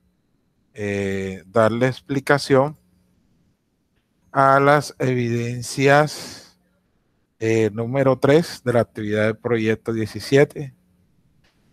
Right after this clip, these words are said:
eh, casos empresariales, y de la actividad de proyecto dieciocho, evidencia dos, gráfica de sistema de información. <clears throat> ¿Verdad?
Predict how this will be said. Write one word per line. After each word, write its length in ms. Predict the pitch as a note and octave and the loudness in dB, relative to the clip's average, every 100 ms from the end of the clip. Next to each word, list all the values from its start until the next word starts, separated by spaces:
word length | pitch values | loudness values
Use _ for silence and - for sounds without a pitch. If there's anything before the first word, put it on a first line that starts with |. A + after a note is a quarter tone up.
| _ - | _ -6
eh, 400 | G#2+ G2+ G2+ G2 | 0 0 0 0
casos 380 | A#2 G2+ A#2 B2 | -2 0 -2 -2
empresariales, 920 | A#2+ A2+ - A2 B2 C#3 D#3 C#3+ - _ - | -2 -4 -2 2 4 4 2 -2 -14 _ -4
y 600 | C#3+ D3+ F3 F3+ F#3 E3 _ _ _ - | 2 4 4 0 -4 -10 _ _ _ -20
de 320 | A#2+ B2 A#2+ | 0 4 4
la 140 | A#2+ | 2
actividad 300 | C3 A#2+ A2+ | -6 -2 0
de 60 | A#2 | 0
proyecto 360 | D3 C3 C3 C#3 | 2 0 0 -2
dieciocho, 600 | C3+ - B2+ C#3+ D#3 E3 _ _ _ _ - | -2 0 0 0 -6 -10 _ _ _ _ -4
evidencia 580 | A#2 A2+ A2 G2+ C3+ | 0 2 2 2 4
dos, 340 | A#2+ B2+ D3 - | 6 6 2 -2
gráfica 460 | A2+ G#2 A#2 - | 0 0 -4 -2
de 60 | G#2+ | -2
sistema 400 | - G2+ F#2+ F2+ | -2 -10 -12 -12
de 60 | F2+ | -16
información. 540 | - C#2+ _ - _ _ _ _ _ _ _ _ _ - | -20 -20 _ -20 _ _ _ _ _ _ _ _ _ -10
<clears throat> 400 | - B2 G#2 G3 | -6 -6 -4 -2
¿Verdad? 300 | G#2 C#3+ | 0 0